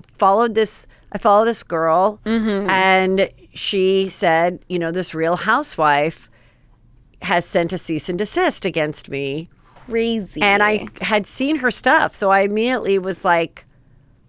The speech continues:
Speaker 1: "Wait, what, what?" And so then I reached out to her and I got the full scoop about it.
Speaker 2: Mm-hmm. Well, hold on. Let's
Speaker 1: Yeah.
Speaker 2: back up for one second, because what was the TikTok that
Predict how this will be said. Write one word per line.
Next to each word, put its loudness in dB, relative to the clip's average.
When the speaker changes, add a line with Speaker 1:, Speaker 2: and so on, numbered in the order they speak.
Speaker 1:
"Wait, 0
what, -2
what?" -2
And 2
so 2
then 2
I 2
reached 0
out 2
to -8
her 0
and 0
I -2
got 2
the -4
full 0
scoop -2
about 0
it. 0
Speaker 2:
Mm-hmm. 0
Well, 4
hold 2
on. 0
Let's 2
Speaker 1:
Yeah. -6
Speaker 2:
back 2
up 2
for 4
one 2
second, 0
because 2
what 2
was 0
the 2
TikTok 0
that 2